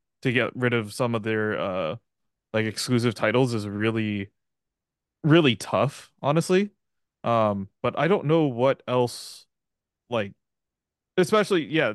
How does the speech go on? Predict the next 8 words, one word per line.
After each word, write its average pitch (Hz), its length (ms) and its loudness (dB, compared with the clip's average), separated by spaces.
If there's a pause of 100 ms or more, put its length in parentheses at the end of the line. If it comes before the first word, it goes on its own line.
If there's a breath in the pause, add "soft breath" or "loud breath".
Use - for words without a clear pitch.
(120)
Xbox 160 440 -2
may 139 200 0
be 139 120 0
waving 123 340 -2
the 117 80 -4
white 110 220 -2
flag, 123 460 -6 (540)
but 120 260 0